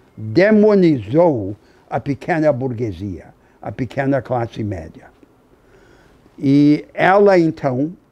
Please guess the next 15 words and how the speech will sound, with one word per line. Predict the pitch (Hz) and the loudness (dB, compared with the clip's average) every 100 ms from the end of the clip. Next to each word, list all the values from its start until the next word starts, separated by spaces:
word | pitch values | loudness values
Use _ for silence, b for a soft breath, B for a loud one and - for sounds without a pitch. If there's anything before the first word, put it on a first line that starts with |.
| _ _ _ _ | _ _ _ _
a | 127 117 | -10 -8
pequena | 123 113 127 113 107 | -8 -8 -6 -4 -6
classe | - 104 92 - | -6 -8 -8 -8
média, | 104 104 92 90 107 131 b b b b b b b | -6 -6 -6 -8 -10 -12 b b b b b b b
a | - | -14
pe-, | 104 117 117 - | -8 -8 -10 -8
veio | 143 117 139 160 170 160 | -6 0 2 2 2 0
a | 131 | -4
ser | - 131 | -2 -2
o | 143 | -4
sustentáculo | - 147 - 147 123 - 120 113 131 131 131 | -6 -10 -8 -6 -6 -6 -10 -10 -6 -4 -4
dos | 127 127 | -6 -8
movimentos | 123 127 117 113 110 110 123 | -6 -6 -4 -4 -4 -6 -8
de | 110 | -8
direita. | 135 135 98 87 - - | -4 -4 -4 -10 -14 -18